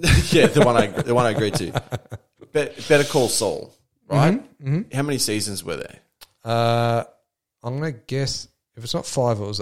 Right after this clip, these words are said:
Speaker 2: eight. I think it was
Speaker 1: Okay,
Speaker 2: eight.
Speaker 1: let's say eight. The amount of Ted Lasso I watched, that would be the equivalent of you watching five seasons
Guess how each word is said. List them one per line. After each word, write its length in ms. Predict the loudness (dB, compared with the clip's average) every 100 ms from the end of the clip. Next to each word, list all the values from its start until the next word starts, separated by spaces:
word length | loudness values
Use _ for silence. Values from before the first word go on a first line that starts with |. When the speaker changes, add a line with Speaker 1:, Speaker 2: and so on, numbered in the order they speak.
| -6
Speaker 2:
eight. 280 | -8 -8 -16 _
I 40 | -8
think 120 | -6
it 40 | -6
was 100 | -6
Speaker 1:
Okay, 160 | -8
Speaker 2:
eight. 100 | -8
Speaker 1:
let's 120 | -8 -4
say 140 | -4 -2 -4
eight. 80 | -6 _ _ _ _ _ _ _ _ _ _ _
The 120 | -8
amount 340 | -2 0 0 -2
of 220 | -10 -6
Ted 240 | -2 0
Lasso 400 | 0 -2 -2 -2
I 120 | -2
watched, 520 | -2 -2 -4 -4 -10 -4
that 160 | -2
would 160 | -2 -4
be 200 | -6 -6
the 140 | -10
equivalent 460 | -10 -6 -6 -6 -10
of 100 | -12
you 220 | -10 -8
watching 400 | -10 -12 -14 -14
five 420 | _ -2 -2 -2
seasons 760 | -4 -4 -6 -8 -10 -10 -12